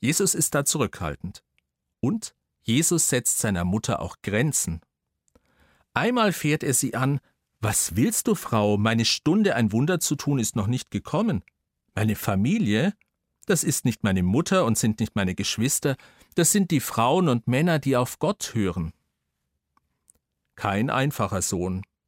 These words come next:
Schon als Zwölfjähriger sagt er seiner Mutter ins Gesicht: „Stopp, ich muss da sein, wo mein Vater ist.“ Damit meint Jesus Gott,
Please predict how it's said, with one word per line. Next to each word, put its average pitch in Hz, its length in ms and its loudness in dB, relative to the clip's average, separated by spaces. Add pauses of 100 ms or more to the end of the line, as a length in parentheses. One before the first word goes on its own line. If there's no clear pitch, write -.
(440)
Schon 135 220 0
als 123 180 0
Zwölfjähriger 151 800 0
sagt - 280 -2
er 123 60 2
seiner 117 260 2
Mutter 120 300 0
ins 113 200 -2
Gesicht: - 340 -2 (160)
„Stopp, - 440 -2 (720)
ich 202 240 0
muss 127 300 2
da 104 260 2
sein, 113 520 -2
wo 95 120 -2
mein 78 240 -2
Vater 131 420 -2
ist.“ - 380 -10 (560)
Damit 165 280 0
meint 110 240 -2
Jesus 98 460 -2
Gott, - 360 -6